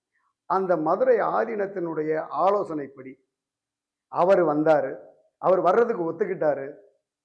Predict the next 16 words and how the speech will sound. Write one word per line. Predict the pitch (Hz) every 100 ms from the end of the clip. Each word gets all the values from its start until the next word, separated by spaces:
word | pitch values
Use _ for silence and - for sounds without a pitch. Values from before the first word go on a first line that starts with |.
| _ -
அவர் | 170 185
நான் | 175 170 -
டேட்டு | 208 226 214
கொடுத்தாரு. | 170 156 143 135 - -
இதெல்லாத்தையும் | 170 185 175 180 175 180 170
விஷயத்தை | 147 156 156 151 156 - - _ -
மனசுல | 147 135 147
எடுத்துக்கிட்டு, | 135 135 143 127 139 196 -
அடுத்து | - 202 247 - 233 - _
இந்த | 208 233
பகுதியில | 226 196 202 226 190
இருக்கக்கூடிய | 180 151 151 147 139 120 _ _ _ _ _
அரசியல் | 165 233 185 196
பிரமுகர்கள், | 170 175 165 139 120 - _ _ _ _ _ _ -
முக்கிய | 202 277 254
பிரமுகர்கள் | 190 160 143 123 -